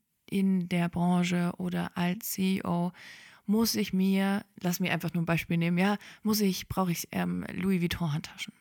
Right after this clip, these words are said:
oder ich muss, ähm, als digitale Nomade unterwegs sein <laughs> oder ich muss, ähm,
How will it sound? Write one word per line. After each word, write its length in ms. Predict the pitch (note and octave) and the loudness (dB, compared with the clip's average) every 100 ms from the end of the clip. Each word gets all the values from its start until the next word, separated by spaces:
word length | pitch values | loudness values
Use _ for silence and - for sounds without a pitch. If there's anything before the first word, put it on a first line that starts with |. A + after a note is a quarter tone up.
| - | -10
oder 360 | G3 F#3+ F#3 - | -4 -2 -2 -2
ich 120 | F3+ | -4
muss, 360 | F#3+ F#3+ - - - | -2 -2 -4 -8 -8
ähm, 260 | F3 E3 F3 | -6 -4 -4
als 220 | F3 F3 | -4 -2
digitale 460 | - G3 - F3 E3+ | 0 0 0 0 0
Nomade 420 | E3+ E3 F#3 E3 | 2 2 2 2
unterwegs 440 | D#3 D#3+ D#3 - | -2 -2 -4 -4
sein 200 | - D#3 | -2 0
<laughs> 20 | - | 6
oder 200 | G3 G3 - G3+ - - C#4+ - - - - | 6 6 6 2 2 -2 -6 -6 -8 -10 0
ich 220 | G3 F#3 | 2 4
muss, 720 | F#3 F#3+ F#3+ F3+ - - - - | 4 4 4 4 2 0 0 -2
ähm, 920 | - E3 E3 D#3+ D#3+ D#3+ D#3+ D#3+ E3 | -4 -4 -2 -4 -4 -6 -6 -6 -6